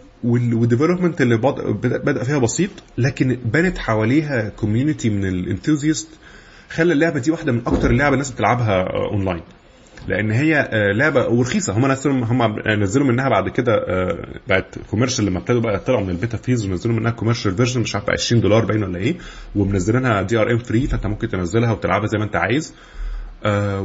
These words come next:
وعاملين ب-، أنت لو تخش تدور على الناس بتلعب ماينكرافت أونلاين، بيعملوا بيها حاجات رائعة. وفي الآخر، آه، الناس بقى مش بس بقت هم بقى عندهم اسم ناس، آه، يروحوا بيه الشركات، بقت ال-، ال-، ستورز زي إكس بوكس لايف أركيد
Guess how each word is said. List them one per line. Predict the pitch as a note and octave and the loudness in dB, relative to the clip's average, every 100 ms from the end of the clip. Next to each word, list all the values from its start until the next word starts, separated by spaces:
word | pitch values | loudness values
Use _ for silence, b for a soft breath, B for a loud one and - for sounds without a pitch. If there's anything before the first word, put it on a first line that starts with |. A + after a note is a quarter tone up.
| G2 | -2
وعاملين | G2+ G#2 B2+ D#3+ | 0 2 2 0
ب-، | A#2+ - | -2 -2
أنت | A2 A2+ | -2 0
لو | G#2+ | -2
تخش | - D#3+ - | -4 -6 -4
تدور | A#2 C3 | 0 2
على | A#2+ | 2
الناس | G2+ A#2+ | 0 -2
بتلعب | A#2+ A#2+ A2+ | 0 2 2
ماينكرافت | A#2 - B2 - | 0 0 -4 -4
أونلاين، | G#2 A#2+ | -2 0
بيعملوا | G#2+ G2 A#2 C3+ | 0 0 2 0
بيها | B2 C#3 | 0 -2
حاجات | A2 G2+ B2 C3 - - | -4 0 0 0 0 0
رائعة. | G2+ G#2 A2+ E3+ A2 - - - - G#2 | 0 -2 2 0 0 -12 -20 -20 -12 -12
وفي | F#2+ B2 | -6 -4
الآخر، | B2 G3 F3+ F3 - | -2 -2 -2 -4 -4
آه، | B2 | -2
الناس | A#2+ A#2+ E3+ D#3 | 0 2 2 2
بقى | E3+ | 0
مش | D3+ B2 | 2 0
بس | C3 F3+ - | 0 0 0
بقت | G#2+ A2 C3+ | 0 0 0
هم | D3 | 2
بقى | G2+ G2+ | 4 2
عندهم | G#2 C3 C3 | 2 2 0
اسم | - A2+ | 0 0
ناس، | B2 - | -2 -4
آه، | G2+ G2 G2 | -6 -4 0
يروحوا | G#2 A#2+ B2 | 0 2 0
بيه | A2 B2+ | 0 0
الشركات، | F#2+ F2+ F2 - F#2+ G#2+ G#2 - | 0 -4 -4 -2 -2 0 -2 0
بقت | - - - | -2 -2 0
ال-، | A#2+ A#2 - | 0 0 -4
ال-، | A2+ G#2 - - - A2 - | -2 -2 -4 -8 -4 -2 -2
ستورز | - D#3 F3 C3 | -2 0 0 0
زي | A#2 C#3 B2+ | 2 2 2
إكس | B2 - | 0 -2
بوكس | C3+ - A#2 | -2 -2 0
لايف | A#2+ G2+ | 0 0
أركيد | F#2+ C3 C3 | -4 -2 -2